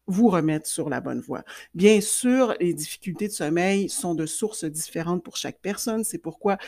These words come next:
il faut une consultation individualisée pour vraiment en retracer les sources et pouvoir remettre en place une à une,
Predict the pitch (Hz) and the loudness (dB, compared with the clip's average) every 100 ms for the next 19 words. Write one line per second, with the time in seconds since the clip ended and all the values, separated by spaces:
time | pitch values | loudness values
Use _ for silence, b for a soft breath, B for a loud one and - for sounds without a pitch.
0 | B B 202 180 - 240 202 165 151 - | B B -2 0 2 4 4 2 -2 -4
1 | 170 160 151 - 202 - 175 160 170 165 | -4 -4 -2 0 0 0 0 0 -2 -6
2 | 156 165 160 160 160 214 214 160 156 202 | -4 -2 0 0 -2 -2 -2 -6 -4 0
3 | 220 214 220 170 156 160 165 - 139 131 | 2 2 0 -2 -2 -4 -6 -6 -6 -4
4 | - 240 233 180 160 - 202 208 - - | -2 0 0 0 -2 -4 -4 -4 -4 -8
5 | B B B - 190 185 208 208 - 190 | B B B -4 -4 2 4 4 4 2
6 | 185 190 - 151 - 175 175 - 202 190 | 2 0 -2 -6 -2 -4 -4 -4 0 0
7 | 156 160 180 | 2 2 2